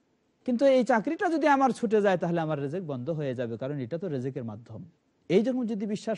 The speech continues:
হয়ে যায়, তাহলে এটা হবে শিরকে আসগার, ছোট শিরক হবে। কারণ এটাকেও আমি এমনভাবে সংপৃক্ত করেছি,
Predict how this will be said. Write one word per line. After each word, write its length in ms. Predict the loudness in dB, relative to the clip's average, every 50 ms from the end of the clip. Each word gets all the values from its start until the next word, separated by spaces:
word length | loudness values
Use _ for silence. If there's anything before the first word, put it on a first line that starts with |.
| -2 -2
হয়ে 120 | -2 0
যায়, 260 | 0 0 0 -2 -2 -6 -12 _ _ _ _ _
তাহলে 200 | -6 -4 -2 -2 -2 -4
এটা 100 | -4 -6
হবে 160 | -6 -8 -8
শিরকে 320 | -8 -8 -10 -10 -8 -10 -10
আসগার, 400 | -10 -12 -14 -12 -10 -10 -10 -10 -10 -12
ছোট 120 | -12 -12 -10
শিরক 280 | -10 -10 -10 -10 -10 -12 -16
হবে। 140 | -18 -18 -18 -20 _ _ _ _ _ _ _ _ _ _ _ 0
কারণ 320 | 2 2 2 2 0 -2 -8 -14 _ _ _ _
এটাকেও 380 | 0 2 4 4 4 6 6 4
আমি 180 | 4 4 4 2 2
এমনভাবে 380 | 2 2 0 4 6 8 8 8
সংপৃক্ত 460 | 6 4 0 0 -2 -2 -4 0 0 -2
করেছি, 520 | 0 2 2 2 2 2 0 -2 -2 -4